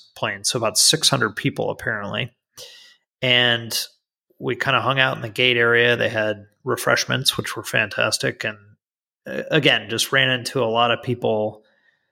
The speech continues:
hadn't seen in quite a while. And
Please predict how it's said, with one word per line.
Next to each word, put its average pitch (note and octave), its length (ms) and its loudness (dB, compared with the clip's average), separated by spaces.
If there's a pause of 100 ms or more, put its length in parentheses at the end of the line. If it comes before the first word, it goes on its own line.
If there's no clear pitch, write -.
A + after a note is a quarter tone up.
(320)
hadn't A#2+ 360 0
seen B2 240 4
in A2+ 140 -4
quite C3+ 280 4
a A2+ 40 2
while. A2 720 4
And A2 640 -4